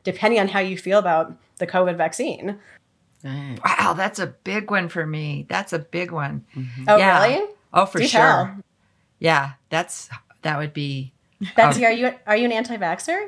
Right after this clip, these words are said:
Speaker 1: I didn't
Speaker 3: I am
Speaker 1: know.
Speaker 3: not an anti-vaxxer.
Speaker 1: <laughs> Just
Speaker 3: But my kids are vaccinated and I'm vaccinated. But I would have some questions about the covid vaccine with a
Speaker 1: Sure.
Speaker 3: pregnancy.
Speaker 1: Right?
Speaker 3: Yeah.
Speaker 1: 'Cause it's so new. Pregnancy
Speaker 3: Yep.
Speaker 1: is this unique stage. Like,
Speaker 3: Yep.
Speaker 1: does it affect the child?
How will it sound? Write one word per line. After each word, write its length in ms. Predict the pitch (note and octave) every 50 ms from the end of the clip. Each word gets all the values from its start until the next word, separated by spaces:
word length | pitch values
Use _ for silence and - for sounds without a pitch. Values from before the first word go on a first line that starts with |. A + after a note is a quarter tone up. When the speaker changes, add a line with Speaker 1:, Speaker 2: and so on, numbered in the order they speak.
| G#4 -
Speaker 1:
I 60 | A#3+
didn't 80 | A3+ -
Speaker 3:
I 80 | F3+
am 80 | F3+ -
Speaker 1:
know. 100 | - -
Speaker 3:
not 200 | G#3+ D3+ E3+ E3+
an 100 | D3+ C#3+
anti-vaxxer. 1040 | B2+ B2+ B2+ - C#3 B2 B2 B2 - - - - G#4+ - - - B3+ - - - -
Speaker 1:
<laughs> 20 |
Just 200 | G#3 G3+ - - _ _ _ _ - - - - _ _ _ _
Speaker 3:
But 320 | - F3 D#3+ D#3 - - - - _ _ _ _ _ _ _ _ _ _
my 180 | D#3 D#3 E3+ G#3+
kids 280 | G3+ - G3+ F3 E3+
are 80 | E3+ D3
vaccinated 600 | C#3+ C#3+ D3+ F3 - - D#3+ D3+ C3 B2 A#2 B2+
and 100 | B2 B2
I'm 160 | C#3+ F#3+ G#3
vaccinated. 720 | - D3 C3 C3+ - - C#3+ C3 B2+ B2 B2 A#2 A#2 C#3+ - _ _ _ _ _ _ _
But 140 | D3 D3+ D#3
I 140 | E3+ F#3+ G3
would 160 | F#3+ G3 F3+
have 260 | F3+ F3+ D#3+ E3 E3 -
some 220 | - - D#3 D3
questions 460 | D3 - D3+ D#3 - - D#3 C#3+ C3+
about 260 | C#3 C3+ - - - -
the 80 | C3+
covid 340 | - - C#3+ C3+ C3 B2+ B2
vaccine 600 | - - - - - - - - A2 A2+ A2+ -
with 240 | B2+ C3 B2+ - -
a 280 | - E2+ - - - -
Speaker 1:
Sure. 440 | - - - - - A#3+ A3 B3 D4+
Speaker 3:
pregnancy. 520 | - - A3+ G3 F3+ F3+ F3 F3 F#3 F#3 - _ _ _
Speaker 1:
Right? 220 | G#3 G#3+ G#3 G3+ G#3+
Speaker 3:
Yeah. 160 | B3+ - -
Speaker 1:
'Cause 120 | - B3+
it's 120 | G#3+ G3+ -
so 300 | - A3 G#3 G3+ G3 F#3+
new. 680 | G3 A3+ C4+ D4+ D4 C#4+ C#4+ C#4 C4+ C4+ B3+ A#3 G#3 - -
Pregnancy 600 | A#3+ A#3 B3+ B3 - F#3 A#3+ A#3+ A#3+ - B3 A#3+
Speaker 3:
Yep. 80 | A#3+
Speaker 1:
is 60 | A3
this 160 | G3 F#3 - -
unique 300 | F#3 F#3 F#3 F#3 F3+ -
stage. 560 | - - B3 B3 B3+ B3+ B3 B3+ B3 A#3 -
Like, 160 | F#3 F3 F3
Speaker 3:
Yep. 120 | G3+ A3
Speaker 1:
does 80 | - -
it 180 | F#3 F3+ F3 -
affect 300 | F3+ E3+ - F3 F3 -
the 60 | G#3
child? 640 | - - C4 B3+ C4+ C#4 C4+ C4 C4 C4 B3+ B3 C4